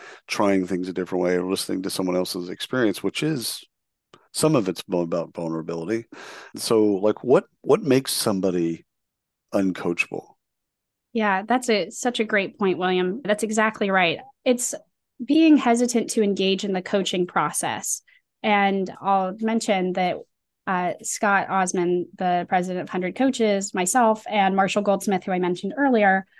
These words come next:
Speaker 2: have all three of us have just finished writing the manuscript for a book called Becoming Coachable.
Speaker 1: Oh,
Speaker 2: Uh,
Speaker 1: cool.
Speaker 2: and so we actually have been exploring this topic in detail,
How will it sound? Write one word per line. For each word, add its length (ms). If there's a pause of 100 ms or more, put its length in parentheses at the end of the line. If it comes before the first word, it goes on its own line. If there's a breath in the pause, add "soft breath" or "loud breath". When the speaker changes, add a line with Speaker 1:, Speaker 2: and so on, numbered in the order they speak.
(140)
Speaker 2:
have 180
all 300
three 200
of 80
us 180
have 120
just 300
finished 320
writing 240
the 80
manuscript 560
for 160
a 40
book 300
called 320
Becoming 380
Coachable. 560 (680)
Speaker 1:
Oh, 60
Speaker 2:
Uh, 220
Speaker 1:
cool. 320 (180)
Speaker 2:
and 160
so 300
we 160
actually 360
have 120
been 100
exploring 720
this 180
topic 400
in 220
detail, 560